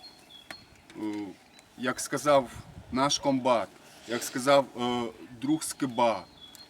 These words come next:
вклонитися рідні нашого побратима Сліда,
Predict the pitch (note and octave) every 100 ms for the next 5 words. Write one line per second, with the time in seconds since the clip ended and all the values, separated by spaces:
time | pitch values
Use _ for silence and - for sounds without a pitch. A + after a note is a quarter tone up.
0 | - - D3 D#3 F3+ D#3+ D#3+ C#3+ A2+ G2
1 | - - - C3 C#3 C3+ E3+ F#3 E3 -
2 | - - _ - B2+ C#3+ C#3+ C#3 C3 C3+
3 | C3 C3+ - D3+ C3 G#2+ - - - -
4 | - - - D#3+ F3 F3+ C3